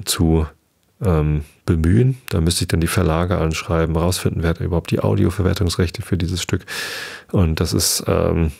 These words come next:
ja, mühselig. Ich bekomm-, ich hab das schon mal probiert und dann gibt, kriegt man keine Antwort und das ist irgendwie so ein bisschen, bisschen doof. Ähm, deshalb, ähm, beschränke ich mich hier im Einschlafen-Podcast im Wesentlichen auf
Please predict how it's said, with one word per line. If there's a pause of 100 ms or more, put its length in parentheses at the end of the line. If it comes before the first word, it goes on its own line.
(140)
ja,
mühselig.
Ich
bekomm-,
ich
hab
das
schon
mal
probiert
und
dann
gibt,
kriegt
man
keine
Antwort
und
das
ist
irgendwie
so
ein
bisschen, (720)
bisschen
doof. (120)
Ähm, (920)
deshalb,
ähm,
beschränke
ich
mich (440)
hier
im
Einschlafen-Podcast
im
Wesentlichen
auf